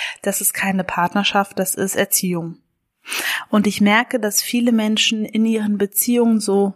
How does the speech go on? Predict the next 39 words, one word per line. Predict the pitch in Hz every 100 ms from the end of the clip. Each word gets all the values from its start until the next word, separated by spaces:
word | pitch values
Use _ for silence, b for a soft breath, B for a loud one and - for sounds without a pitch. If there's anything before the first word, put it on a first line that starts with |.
| _
versuchen, | - 220 196 220 233 -
Erziehungsmechanismen, | - - - 247 233 - 226 - 226 247 - - 254 - B B B 311
die | 302
mit | 269 -
Kindern | 269 254 226
funktionieren, | - 220 - 220 220 220
nämlich | 196 190 -
Bestrafung, | - - 196 214 226 208
Belohnung, | 180 185 202 202 196
ich | -
sag | 175 -
dir, | 175
was | 170 -
du | 190
machen | 214 226 220
sollst, | 214 214 - B B B B -
ähm, | 202 196 196 196 185 _ _ _ _ - - -
das | - -
funktioniert | 226 220 - 226 214
in | 196
einer | 190 190
Partnerschaft | 190 202 - 190 - 175 -
nicht. | 170 - B B -
Das | 196 - - 180
geht | 190 190
mit | 185 175
Kindern, | - 214 240 311 349 349 -
wobei | 202 196
selbst | 185 185 180 -
<laughs> |
da | - 226
bin | -
ich | 226 -
davon | 226 - 226
nicht | 220 -
so | 220
ein | 233
großer | - 226 226 214
Fan. | 226 233